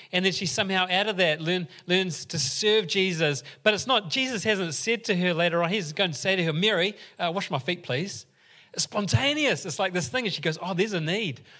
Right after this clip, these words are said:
And I'm gonna, just gonna do this, and I'm gonna, I'm gonna anoint him. And she's, uh, like, preparing him for his burial. How did she know that?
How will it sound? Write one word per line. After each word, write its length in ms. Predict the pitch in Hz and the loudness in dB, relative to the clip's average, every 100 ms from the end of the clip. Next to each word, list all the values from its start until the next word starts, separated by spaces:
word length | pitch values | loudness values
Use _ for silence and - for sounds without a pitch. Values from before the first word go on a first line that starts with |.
| - - - 196 | -20 -20 -14 -4
And 80 | |
I'm 80 | 208 | -2
gonna, 120 | 220 | -2
just 80 | 160 | -2
gonna 140 | 170 143 | -2 -2
do 360 | 123 233 247 | 0 0 0
this, 220 | 208 143 | -2 -2
and 80 | 165 | -4
I'm 80 | 170 | -4
gonna, 380 | 160 147 156 - - - - | -2 -2 -4 -8 -14 -14 -6
I'm 80 | 165 | -2
gonna 160 | 156 | 0
anoint 460 | 147 160 220 233 - | 0 0 0 0 -2
him. 100 | 165 | -4
And 80 | 123 | -4
she's, 200 | 143 139 | -6 -6
uh, 120 | 139 | -4
like, 220 | 147 143 | -4 -4
preparing 480 | 156 143 214 214 208 | -2 -2 -2 -2 0
him 100 | 170 | -2
for 140 | 139 151 | -2 -4
his 120 | 123 | -4
burial. 720 | - 185 233 226 202 113 - - _ _ _ _ _ | -6 -4 -2 -2 -2 -6 -12 -20 _ _ _ _ _
How 120 | - 262 | -4 -4
did 120 | 233 | -4
she 140 | 202 | -6
know 240 | 175 220 285 | -4 -4 0
that? 420 | 254 120 - | 0 -2 -8